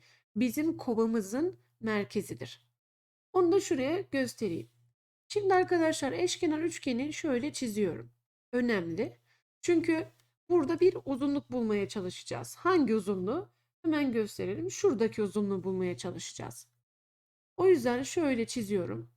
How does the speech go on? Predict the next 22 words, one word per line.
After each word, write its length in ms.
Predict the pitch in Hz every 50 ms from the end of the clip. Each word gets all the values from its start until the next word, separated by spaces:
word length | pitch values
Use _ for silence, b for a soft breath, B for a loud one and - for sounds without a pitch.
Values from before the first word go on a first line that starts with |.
| _ _ _ _ _ _ _ _ _ _ _ -
Ağırlık 400 | 254 294 302 294 277 302 - 294
merkezi 500 | 294 285 285 277 285 277 240 269 247 247
burada 280 | 285 269 233 269 233
bir 80 | 202 202
yerdedir. 640 | 190 175 165 165 - - - - - - - - _ _ _ _ _ _ _ _ _ _ _ _ _
Şu 100 | 320 -
kenarlar 500 | - 320 277 269 254 247 233 226 214 208
eşittir 840 | 226 - 285 262 - 247 214 - _ - 208 - - - - - - _ _
altı, 460 | - 247 240 240 233 233 - 220 185
altı, 680 | - - 196 214 233 247 240 - - 254 240 247 247 - - - - - _ _ _ _ _ _ _ _ _ _ _ _ _ _ _ _ _ -
on 140 | 262 277
iki 440 | 277 269 - - - 233 214 - - b b b b b _ _ _ _ _ _
ve 100 | 294 311
gençler 580 | 294 247 302 311 311 311 302 - 294 277 285 285
şuradaki 640 | - - - - 330 302 247 294 294 - - 277
uzunluğumuz 840 | - - 262 262 226 214 247 247 240 226 214 208 202 190 180 - -
da 280 | 262 269 311 - - -
altı 400 | - 226 214 226 233 - 381 -
kök 240 | - 269 220 - 220
üçtür. 420 | 190 - - - - - - - _ _
Altmışın 540 | - 247 254 - 277 262 - - 285 277
karşısı 680 | 262 - - 220 196 190 - - - - - 311 349